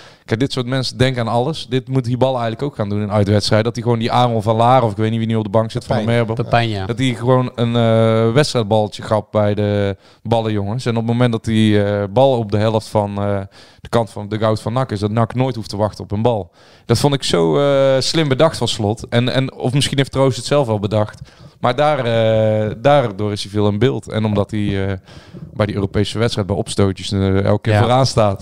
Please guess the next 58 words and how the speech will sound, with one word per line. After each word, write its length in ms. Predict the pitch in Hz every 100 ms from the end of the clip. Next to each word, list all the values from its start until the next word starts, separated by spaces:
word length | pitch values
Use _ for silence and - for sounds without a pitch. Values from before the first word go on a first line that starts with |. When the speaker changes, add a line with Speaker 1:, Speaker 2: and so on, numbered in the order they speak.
| -
Speaker 2:
Dennis, 280 | 120 151 113
hij 120 | 104
had 160 | 117 -
nog 160 | 113 -
zo, 280 | - 156
die 80 | 113
moet 100 | 127
je 60 | 117
ook 100 | 101
nog 100 | 98
even 140 | 98
vertellen. 360 | 87 101 95 101 -
Prachtige 440 | 139 190 147 123
anekdote, 720 | 127 117 92 117 151 160 160
eh, 200 | - 117 120
over 260 | 180 202 165
dat 140 | 117
interview, 460 | 156 160 101 104 117
dat 160 | 107 139
is 80 | 113
mij 180 | 101
altijd 260 | 110 98 92
bijgebleven. 760 | 101 92 90 92 95 90 113 - _ _
Toen 140 | 110
dacht 200 | 107 -
ik, 100 | 113
als 120 | 110 -
je 80 |
denkt 220 | 104 123 117
dat 100 | 104
het 100 | 110
niet 140 | 135
gekker 280 | - 113 113
kan, 300 | - 123 95
dan 160 | 110 107
heb 120 | 113
je 60 |
daar 180 | 110 110
dus 160 | 107 92
de 160 | 107 98
mediaafdeling 760 | 117 131 120 110 98 107 98
van 80 | 104
Feyenoord. 540 | - 139 101 98 117 - - - - _ _
Zij 200 | - 127
hadden 220 | 117 151 147
jou 160 | 139
toch 180 | 139 135
ook 140 | 139
een 60 | 127
suggestie 560 | - 113 175 180 - 110
gedaan 420 | 110 110 117 113
wat 260 | 104 123 -
je 200 | 113 110 _
erin 200 | 180 190
zou 180 | 123 104
moeten 260 | 107 -
zetten. 320 | 95 101 107
Speaker 1:
Ja. 240 | 123 110